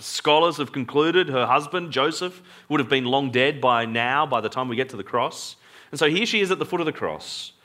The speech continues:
full of suffering, full of sorrow, full of sadness. But look what happens when Jesus sees her. Look at this word of affection from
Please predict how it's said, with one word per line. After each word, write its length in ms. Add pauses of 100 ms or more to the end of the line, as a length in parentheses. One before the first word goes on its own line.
(200)
full 240
of 100
suffering, 500
full 220
of 100
sorrow, 440
full 240
of 200 (220)
sadness. 920 (840)
But 100
look 160
what 120
happens 360
when 200
Jesus 840 (1160)
sees 320
her. 100
Look 220
at 100
this 180
word 460
of 320
affection 560
from 500